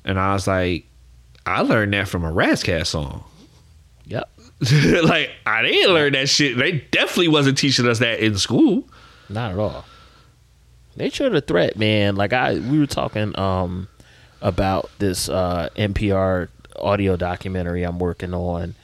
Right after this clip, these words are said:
Speaker 2: uh, on Kiku and Rhetmatic songs, Reconcentration, and it, it talks about, uh, the Japanese incarceration camps in World War Two. A hundred twenty thousand plus Japanese Americans were just forcibly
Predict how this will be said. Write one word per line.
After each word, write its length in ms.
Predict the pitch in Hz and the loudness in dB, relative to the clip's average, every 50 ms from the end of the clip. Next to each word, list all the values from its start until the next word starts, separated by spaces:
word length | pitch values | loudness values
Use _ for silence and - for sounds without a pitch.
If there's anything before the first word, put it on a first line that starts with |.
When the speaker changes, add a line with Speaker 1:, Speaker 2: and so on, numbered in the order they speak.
| - - - - _ _ _ _ | -20 -20 -20 -20 _ _ _ _
Speaker 2:
uh, 480 | - 92 90 90 87 85 85 85 85 80 - - | -6 -4 -2 -2 -2 -2 -2 -4 -6 -6 -8 -8
on 200 | 95 95 90 92 | -6 -6 -6 -6
Kiku 360 | - - 110 - - 104 101 | -6 -6 -6 -4 -2 -2 -2
and 80 | 92 87 | 0 0
Rhetmatic 460 | 92 - - 98 98 95 92 85 - | -2 -2 -2 -4 -4 -2 -4 -4 -6
songs, 460 | - - 104 92 90 87 87 87 - - - - | -6 -4 -4 -4 -4 -4 -6 -8 -12 -14 -12 -8
Reconcentration, 1040 | 98 98 87 - 90 85 80 - - 76 82 - 98 101 98 92 - - 82 82 85 | -8 -6 -6 -6 -8 -8 -8 -10 -12 -12 -8 -4 -4 -2 -2 -4 -4 -6 -8 -8 -8
and 120 | 85 85 | -6 -6
it, 140 | 85 82 - | -6 -6 -6
it 160 | 87 85 - | -8 -10 -6
talks 320 | - - 92 87 - - - | -6 -4 -4 -4 -4 -8 -8
about, 380 | 85 85 85 82 80 - - - - - - - - - - | -6 -4 -4 -4 -4 -6 -8 -14 -20 -20 -20 -20 -20 -18 -8
uh, 360 | - 90 87 87 87 85 82 | -4 -2 -2 0 -2 -2 -4
the 140 | 90 90 90 | -4 -4 -4
Japanese 920 | 85 - 104 92 92 - 90 90 95 92 90 90 87 87 87 85 82 - - | -4 -2 -4 -4 -4 -4 -6 -4 -4 -2 -2 -2 -2 -2 -4 -4 -6 -8 -8
incarceration 920 | - 92 85 - - 90 92 87 - - 82 90 95 92 - - 92 87 | -8 -10 -10 -6 -6 -4 -4 -4 -4 -6 -4 -4 -4 -4 -4 -6 -8 -10
camps 420 | - - 98 90 87 82 - - - | -8 -8 -6 -6 -6 -6 -8 -8 -10
in 120 | 87 85 | -8 -6
World 220 | 87 92 87 85 69 | -4 -2 -2 -2 -2
War 160 | 85 85 82 | -4 -4 -6
Two. 520 | - - - 107 98 92 92 87 85 85 - - - - - - - | -6 -6 -4 -4 -2 -2 -2 -2 -4 -6 -10 -14 -20 -20 -20 -20 -10
A 80 | - - | -6 -4
hundred 260 | 95 101 95 87 82 | -2 -2 -2 -2 -4
twenty 300 | - - 104 98 95 - | -4 -4 -2 -2 -2 -4
thousand 720 | - - 95 87 87 90 90 90 87 98 92 87 82 87 - | -4 -4 -2 0 0 0 0 -2 -2 -4 -6 -6 -8 -6 -6
plus 520 | - - 104 95 90 82 - - - - - - - _ _ _ _ | -2 0 0 0 0 0 -4 -6 -8 -10 -14 -20 -20 _ _ _ _
Japanese 520 | - - 98 87 - 95 92 90 90 85 90 | -2 -2 -2 0 -2 -4 -4 -4 -4 -4 -6
Americans 640 | 85 87 87 90 90 87 87 - 82 80 78 80 - | -6 -4 -4 -4 -4 -4 -4 -6 -6 -8 -8 -8 -6
were 120 | 85 85 | -6 -6
just 260 | 82 - 85 - - | -6 -6 -6 -6 -6
forcibly 760 | - - - 113 107 104 - - 87 85 87 92 90 90 90 | -6 -2 0 0 0 0 -2 -6 -8 -6 -6 -6 -4 -6 -6